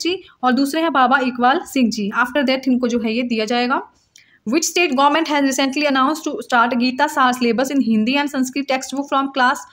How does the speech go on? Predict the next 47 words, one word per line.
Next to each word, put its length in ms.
nine 260
to 160
twelfth 260
in 100
the 140
government 300
schools? 360
हाल 140
ही 80
में 180
किस 220
राज्य 240
ने 180
सरकारी 360
स्कूलों 300
में 140
कक्षा 280
नौवीं 280
से 180
बारहवीं 340
तक 160
की 120
हिंदी 320
एवं 140
संस्कृत 340
पुस्तक 300
में 120
गीता 260
सार 220
पाठ्यक्रम 420
शामिल 320
करने 200
की 100
घोषणा 340
की 140
है? 60
तो 120
हिमाचल 360
प्रदेश 340
is 120
the 80
right 240
answer। 240
Last 300
है, 80
where 260
state's 500